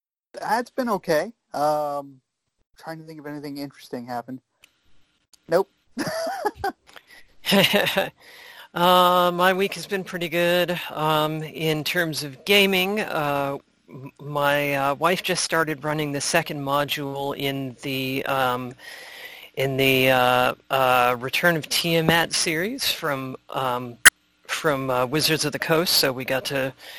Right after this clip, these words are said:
Speaker 2: we got to start in on that. We had a couple of new characters join, so that was a little bit busy.
Speaker 1: Yeah, how'd
Speaker 2: Um,
Speaker 1: it go?
Speaker 2: other than, other than that, writing. So.
Speaker 1: Yeah.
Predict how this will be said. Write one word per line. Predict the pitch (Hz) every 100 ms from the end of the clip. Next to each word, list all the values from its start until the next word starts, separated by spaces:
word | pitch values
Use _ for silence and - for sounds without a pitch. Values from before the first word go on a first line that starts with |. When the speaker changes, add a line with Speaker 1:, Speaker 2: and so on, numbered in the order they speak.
| - - -
Speaker 2:
we | 151
got | 147 143 -
to | 147 131 131 - -
start | - - 170
in | 156 156
on | 139 131
that. | 139 135 139 -
We | - 139
had | 127
a | 131
couple | 151 -
of | 131
new | 131
characters | 131 - 139 127 - -
join, | - 127 151
so | -
that | 180 -
was | 139
a | 151
little | 160 175
bit | 123 123
busy. | - 123 151 180 - - - - _
Speaker 1:
Yeah, | 285 240
how'd | 214
Speaker 2:
Um, | 220
Speaker 1:
it |
go? | -
Speaker 2:
other | 180 196
than, | 185 165 - _ _ - _ - - - _
other | - 175 190
than | 190
that, | 202 220 -
writing. | 143 165 143 117 - _ _ _ - _
So. | - -
Speaker 1:
Yeah. | -